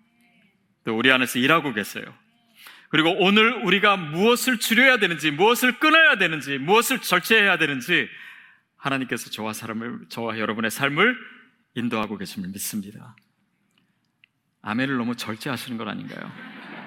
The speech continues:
<laughs> 자, 근데 성령님이 오늘 우리의 삶을 인도하시는 데 있어서 또 특별히 절제를 하게 하시는 데 있어서 어떻게 우리의 삶에서 일하고 계시는가?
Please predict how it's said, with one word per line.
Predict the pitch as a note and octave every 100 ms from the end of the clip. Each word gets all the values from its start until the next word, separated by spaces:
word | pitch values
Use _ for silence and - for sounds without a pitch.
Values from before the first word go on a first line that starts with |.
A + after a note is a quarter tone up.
| - - -
<laughs> | - - - - _ - _ - _ - G3+ F#3+
자, | - C#3
근데 | G#3 A3 G3+ F3 D#3
성령님이 | A#2+ A#3 A#3 A#3+ G3+
오늘 | D3+ G#3+
우리의 | E3+ F3+ F#3+
삶을 | G3+ G#3 G#3 G3+ G3+
인도하시는 | E3 F#3 A3+ G3+ F3 F3 D#3+
데 |
있어서 | B2+ - G#2 A#2+
또 | G#3+ G#3
특별히 | - - - G3+
절제를 | - - C3+ - F#3 E3+
하게 | E3 D#3+
하시는 | D3+ E3 D3+
데 | D3
있어서 | A#2 A2+ C#3+ D3+ G2+ - - - -
어떻게 | F2+ F#2 B2+ - A3 - A3 G#3+ A3 G#3+ A3
우리의 | - C#3
삶에서 | C#3+ E3 D#3 C#3
일하고 | A#2+ A#2 A#2+
계시는가? | A2+ G#2+ A2 G2+ - G#2 G#2+ A2